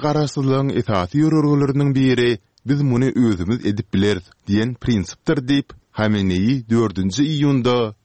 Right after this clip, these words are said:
Tehranda Iran Islam Respublikasynyň esaslandyrjysy Ruhullah Humeyniýiniň aradan çykmagynyň otuz altynjy ýyl dönümi münasebetli geçirilen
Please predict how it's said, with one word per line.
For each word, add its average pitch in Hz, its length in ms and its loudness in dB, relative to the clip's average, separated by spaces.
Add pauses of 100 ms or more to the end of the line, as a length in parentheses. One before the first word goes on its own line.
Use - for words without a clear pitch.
Tehranda 98 840 -2 (220)
Iran 101 580 0
Islam 123 320 -2
Respublikasynyň 139 800 -2 (100)
esaslandyrjysy 123 1080 -2 (260)
Ruhullah 120 600 0
Humeyniýiniň 135 680 2 (140)
aradan 110 520 0
çykmagynyň 123 540 0 (240)
otuz 113 380 -2
altynjy 98 420 -2
ýyl 143 220 0
dönümi 139 420 0
münasebetli 123 640 -2
geçirilen 113 500 0